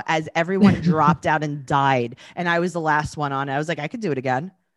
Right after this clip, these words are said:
Speaker 2: Tracy, m-, I feel seasick just thinking about it.
Speaker 1: That was my favorite when the, when the walls just, like,
Speaker 2: And you
Speaker 1: slide
Speaker 2: slide.
Speaker 1: up.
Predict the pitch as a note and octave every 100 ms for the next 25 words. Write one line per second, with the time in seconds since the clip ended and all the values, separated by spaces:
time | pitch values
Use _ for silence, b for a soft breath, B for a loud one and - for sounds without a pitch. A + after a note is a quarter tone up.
0 | _ _ _ _ _ _ _ _ _ -
1 | F3+ B3 B3 A3+ F#3 F#3 G3+ G#3+ - A3+
2 | - - A3+ - D3 - - F#3 - F#3+
3 | G3 D3 C3 B2 G2+ G#2+ F3 F#3 G3 F3
4 | - F3 D#3 C3 D#3 D3+ D3+ D3+ - D#3+
5 | C#3+ C#3 D3+ D#3 E3 G#3 F#3+ E3+ - D3
6 | C#3 - b E3+ b b b _ _ -
7 | F#3+ F#3+ F3+ G3+ F3+ F#3 F3+ F3 G3+ -